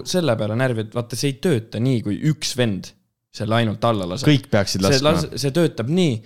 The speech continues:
Speaker 1: et i-, lenn-, öö, kui siuksel öölennul on, vaata, sul nagu ette nähtud aeg, kui ongi nagu, pannakse need tuled nagu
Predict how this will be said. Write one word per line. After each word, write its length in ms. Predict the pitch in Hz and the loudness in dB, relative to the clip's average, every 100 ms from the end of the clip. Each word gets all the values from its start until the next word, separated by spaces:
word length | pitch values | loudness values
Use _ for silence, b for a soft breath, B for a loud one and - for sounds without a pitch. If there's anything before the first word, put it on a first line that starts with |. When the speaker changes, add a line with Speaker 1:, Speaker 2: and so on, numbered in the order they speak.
| b b | b b
Speaker 1:
et 340 | - 107 107 104 | -6 -6 -6 -12
i-, 180 | - - _ _ 143 | -12 -16 _ _ 0
lenn-, 240 | 175 165 | 2 2
öö, 340 | - 110 113 110 | -2 0 2 0
kui 160 | 127 123 | 0 0
siuksel 380 | 151 156 127 151 | 0 0 0 2
öölennul 480 | 120 131 113 104 | 2 0 0 -2
on, 80 | 101 | -4
vaata, 280 | 101 101 107 | -4 -6 -6
sul 200 | 110 104 | -6 -4
nagu 240 | 101 104 | -2 2
ette 260 | 131 - 113 | 0 2 0
nähtud 320 | 117 113 127 | 0 -2 0
aeg, 320 | 120 104 101 - _ _ _ _ _ - | 2 2 -2 -10 _ _ _ _ _ -2
kui 160 | 113 | 2
ongi 300 | 113 117 104 | 4 2 0
nagu, 180 | 98 98 | -4 -4
pannakse 460 | 117 113 101 - 107 | -2 -2 -2 -4 -4
need 240 | 104 104 | -4 -4
tuled 320 | - 170 120 104 | 2 4 4 0
nagu 300 | 104 107 | -4 -2